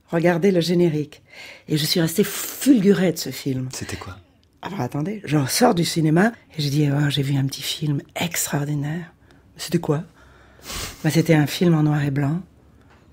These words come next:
Speaker 1: Et ça parlait de quoi ? Et j'ai commencé à raconter. Et il y a un garçon qui a dit, «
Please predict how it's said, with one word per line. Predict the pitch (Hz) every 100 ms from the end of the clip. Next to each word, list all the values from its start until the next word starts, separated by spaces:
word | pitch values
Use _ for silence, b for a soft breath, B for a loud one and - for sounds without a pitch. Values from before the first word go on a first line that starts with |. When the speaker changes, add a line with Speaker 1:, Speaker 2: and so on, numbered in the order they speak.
| -
Speaker 1:
Et | 151
ça | 151
parlait | 156 151
de | -
quoi ? | - 156 160 _ _ B B B -
Et |
j'ai | 151
commencé | 165 156 147 185
à |
raconter. | 160 160 165 - 151 151 - b b b -
Et | 165
il |
y |
a | 170
un | 185
garçon | 180 - 214 202
qui |
a | 156
dit, « | 170 170